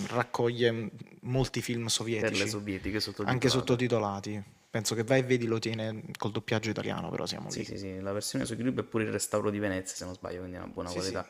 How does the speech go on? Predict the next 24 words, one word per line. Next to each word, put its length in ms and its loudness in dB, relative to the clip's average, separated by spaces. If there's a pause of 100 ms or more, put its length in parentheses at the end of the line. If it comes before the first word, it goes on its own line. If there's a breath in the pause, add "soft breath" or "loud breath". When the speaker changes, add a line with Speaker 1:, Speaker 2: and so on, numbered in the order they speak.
(140 loud breath)
Speaker 1:
è 80 -8
il, 280 -10
il 100 -8
canale 280 -4
ufficiale 340 -6
della 160 -6
Mos 300 -2
Film. 340 -8
Speaker 2:
Godo. 300 -4 (460 loud breath)
Eh, 380 2
vabbè, 240 -2
ehm, 800 0
per 140 -8
quanto 260 -2
mi 60 -2
riguarda 300 0
è 20 -4
il 60 -6
miglior 180 -4
film 160 -8
di 80 -4
guerra 200 -4
mai 140 2
fatto, 560 0